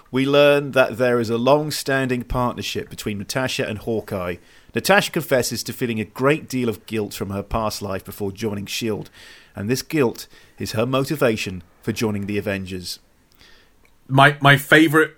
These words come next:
Speaker 2: line in that movie, and you tend to get this with the Joss Whedon, uh, movies, he's always got one that really sticks out as a really cool
Speaker 1: Oh.
Speaker 2: kind of catchphrase that fandom lock onto, and "I've got red on my ledger" was the one that everyone was saying after this movie came out.
Speaker 1: I got, I don't remember
Speaker 2: And,
Speaker 1: that
Speaker 2: um,
Speaker 1: bit.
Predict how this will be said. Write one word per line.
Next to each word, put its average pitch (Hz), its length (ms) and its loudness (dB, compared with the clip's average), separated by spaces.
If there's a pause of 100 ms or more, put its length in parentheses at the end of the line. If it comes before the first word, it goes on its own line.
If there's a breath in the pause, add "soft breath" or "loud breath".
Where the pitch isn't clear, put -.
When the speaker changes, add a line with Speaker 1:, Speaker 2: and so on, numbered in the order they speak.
Speaker 2:
line 127 640 6
in 120 180 2
that 117 200 4
movie, 110 600 2
and 107 200 2
you 104 80 -2
tend 127 220 0
to 127 60 -4
get 120 140 4
this - 180 -2
with 104 100 -8
the 107 60 0
Joss 101 300 -2
Whedon, 95 480 -4
uh, 92 400 0
movies, 92 460 -4
he's 101 100 -4
always 113 200 0
got 104 240 0
one 101 300 -2
that 95 80 -8
really 104 200 -6
sticks - 320 -4
out 101 160 -2
as 98 100 -6
a 95 40 -6
really 98 180 -4
cool 110 360 -2
Speaker 1:
Oh. 107 60 -6
Speaker 2:
kind 98 180 -4
of 92 180 -8 (360 loud breath)
catchphrase 113 480 4
that 107 100 -8
fandom 104 360 2
lock 98 180 0
onto, 101 380 0
and 95 140 -2 (260 loud breath)
"I've 120 160 6
got 123 220 2
red 120 200 8
on 113 120 2
my 107 140 6
ledger" 101 480 2 (100)
was 101 240 -2
the - 100 -4
one 104 200 0
that 95 100 0
everyone 104 340 4
was 95 120 -2
saying 98 400 0
after - 220 -8
this - 180 -6
movie 92 220 -4
came 90 240 -4
out. 87 260 -4 (120)
Speaker 1:
I 139 60 4
got, 165 140 4
I 180 60 6
don't 214 120 4
remember 214 220 2
Speaker 2:
And, 139 60 2
Speaker 1:
that 113 100 4
Speaker 2:
um, 87 140 0
Speaker 1:
bit. - 180 -8